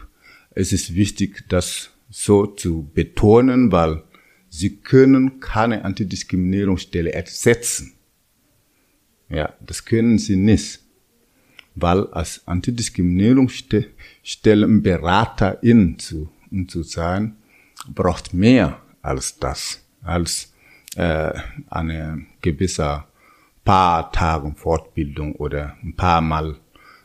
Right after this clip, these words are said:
äh, Fortbildung zum Thema Rassismus und Diskriminierung. Man braucht mehr als das.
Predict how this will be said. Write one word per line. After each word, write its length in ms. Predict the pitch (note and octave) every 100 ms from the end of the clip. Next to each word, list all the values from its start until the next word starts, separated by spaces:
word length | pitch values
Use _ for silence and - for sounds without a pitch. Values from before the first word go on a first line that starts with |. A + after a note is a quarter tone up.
| -
äh, 480 | D#2+ D#2 D2+ D2+ -
Fortbildung 760 | - E2+ - D#2 - D#2 D#2+
zum 300 | - D2 C#2
Thema 340 | - D#2 D2+
Rassismus 600 | D2 C#2 E2 D2+ C#2+ C#2
und 260 | C#2+ C#2 -
Diskriminierung. 1040 | E2+ D#2 - - D#2 D2 D2 D2 C#2 C#2 D#2+
Man 220 | E2+ F2
braucht 300 | G#2+ F#2+ E2
mehr 400 | F2 G#2 F#2+ -
als 340 | C#2 C#2 -
das. 380 | C#2 C#2 -